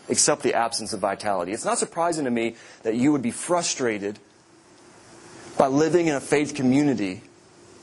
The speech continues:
where you feel like there's no purpose to it. And I think that looking at this passage very carefully is important for us because what we're going to see is, is how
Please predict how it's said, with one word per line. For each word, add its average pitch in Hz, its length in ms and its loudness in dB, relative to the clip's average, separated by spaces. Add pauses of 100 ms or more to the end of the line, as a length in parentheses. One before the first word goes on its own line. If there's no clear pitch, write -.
(1120)
where 131 80 8
you 127 40 4
feel 147 140 6
like 139 100 0
there's 127 120 0
no 127 100 4
purpose - 480 2
to - 120 -6
it. - 180 -14 (2500)
And 175 100 8
I 170 40 0
think 233 260 2
that 165 240 6 (580)
looking 190 280 6
at - 40 -2
this 147 140 4
passage 160 340 2
very 147 160 4
carefully 175 360 0
is 131 80 0
important 202 440 0
for 120 160 -2
us 113 120 0
because 151 400 -2 (260)
what 170 160 2
we're 185 100 2
going 202 160 0
to 170 60 2
see 175 220 2
is, 143 180 0 (160)
is 147 160 0
how 240 460 0